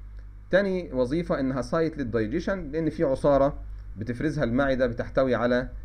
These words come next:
إنزيمز اللي هت-، هتساعد برضو في هضم الأكل. تعمل بعد كده شيرن للفود بولس،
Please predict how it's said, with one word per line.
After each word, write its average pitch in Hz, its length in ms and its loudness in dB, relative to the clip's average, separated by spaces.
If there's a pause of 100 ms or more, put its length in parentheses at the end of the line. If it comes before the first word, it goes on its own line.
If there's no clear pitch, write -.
(140)
إنزيمز 160 520 0
اللي 131 180 -4
هت-، 135 280 -6
هتساعد 135 560 2
برضو 120 240 4
في 117 140 -2
هضم 120 260 2
الأكل. 110 420 -4 (1500)
تعمل 196 300 4
بعد 151 220 2
كده 139 380 2
شيرن 180 400 2
للفود 147 600 0
بولس، - 640 0